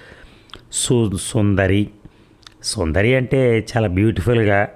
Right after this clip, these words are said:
సింపుల్గా, వండర్ఫుల్గా ఉంది. సూరమ్మ కాసేపు ఆలోచించింది. "మరి మీ పేరు మాత్రం?" "సుబ్బారావు అంటే ఏం బాగుంది, మీరు మార్చేసుకోండి."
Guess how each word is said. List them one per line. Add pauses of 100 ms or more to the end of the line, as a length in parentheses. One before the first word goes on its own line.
(140)
సింపుల్గా,
వండర్ఫుల్గా
ఉంది. (760)
సూరమ్మ
కాసేపు
ఆలోచించింది.
"మరి
మీ
పేరు
మాత్రం?" (480)
"సుబ్బారావు
అంటే
ఏం
బాగుంది,
మీరు
మార్చేసుకోండి."